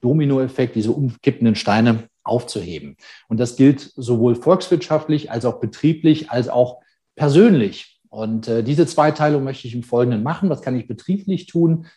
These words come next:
Was kann ich und muss ich vielleicht auch persönlich tun? Weil auch persönlich gibt's natürlich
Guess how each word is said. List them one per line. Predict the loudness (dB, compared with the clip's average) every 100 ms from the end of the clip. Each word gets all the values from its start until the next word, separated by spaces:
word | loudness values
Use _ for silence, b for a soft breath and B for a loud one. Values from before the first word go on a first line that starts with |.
| _
Was | -20
kann | -10 -6
ich | -6 -4
und | -4
muss | -4 -4
ich | -6
vielleicht | -8 -8 -8
auch | -6
persönlich | 0 6 6 6 4 0
tun? | -8 -8 -12 _ b b b -8
Weil | -2 -2
auch | -2 -8 -2
persönlich | 0 4 6 4 0 -4 _
gibt's | -8 -8
natürlich | -12 -4 0 2 2 0